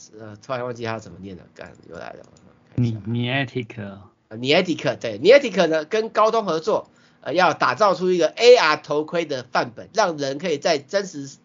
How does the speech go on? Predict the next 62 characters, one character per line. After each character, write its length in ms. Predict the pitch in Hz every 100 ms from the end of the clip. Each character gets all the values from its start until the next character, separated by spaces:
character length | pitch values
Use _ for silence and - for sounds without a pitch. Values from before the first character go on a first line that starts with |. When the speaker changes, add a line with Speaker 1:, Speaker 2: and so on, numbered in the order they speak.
| _ _ -
Speaker 1:
的 100 | 143
世 220 | - 175
界 320 | 170 160 107 _ _ _
跟 160 | - 170
虚 220 | - 202
拟 160 | 185 123
做 160 | 175
结 200 | 139 127
合， 220 | 123 117 104
然 160 | 117
后 120 | 139
玩 160 | 120 123
游 140 | 123
戏， 280 | 120 - 117 _ _ _ _
然 160 | 127 143
后 80 | 156
会 140 | 175
结 200 | 151 139
合 140 | 143 - _ _ -
那 100 | 151
个 160 | 139
Niantic 640 | 127 143 202 170 151 147 131
它 140 | 160
最 200 | 175 170
新 180 | 156 151
的 160 | 131
一 80 | 147
个 140 | 147 123
所 160 | 117
谓 180 | 127 139
的 140 | 117
互 240 | 110 196 151
动 260 | 175 151
的 100 | 127
那 60 | 123
种 220 | 139 107 - _ _ _
三 280 | - 151 147
D 180 | 147
地 200 | 139 156 110
图， 220 | 110 95 - - _ _ -
呃， 340 | 107 95 92
去 140 | - 151
做 160 | 160
结 240 | - 113 110
合。 180 | 90 - - - -
那 220 | 196 190
我 140 | 160
觉 120 | 156 247
得 60 |
这 140 | 233 226
很 180 | 151
棒， 360 | 120 226 143 - _ _ -
而 100 | 208
且 180 | 220 156
这 180 | 220
东 140 | 226 214
西 200 | 202 208
呢， 220 | 175 165 170
让 180 | 208
我 80 | 156
想 260 | 151 127 110
到 220 | 165 151